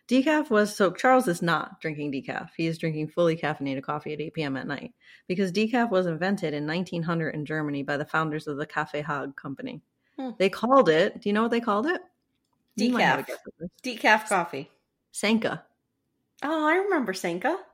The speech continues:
Speaker 1: Yeah, Sanka
Speaker 2: Yep.
Speaker 1: from the French for sans caffeine.
Speaker 2: Yeah, I remember Sanka.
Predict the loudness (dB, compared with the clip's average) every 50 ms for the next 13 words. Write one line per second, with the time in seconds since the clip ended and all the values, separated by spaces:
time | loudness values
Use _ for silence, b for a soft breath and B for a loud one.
0 | _ -8 -6 -2 0 0 0 0 -2 -4 -2 0 0 0 2 2 0 0 0 0
1 | 0 0 0 0 0 0 0 0 -2 -4 -4 -4 -4 -2 0 0 0 0 -2 -4
2 | -6 -6 -6 -4 -6 -6 -4 -6 -8 -8 -6 -2 0 2 2 2 2 0 0 0
3 | 0 -2 -2 -2 -4 -4 -4 -6 -8 -10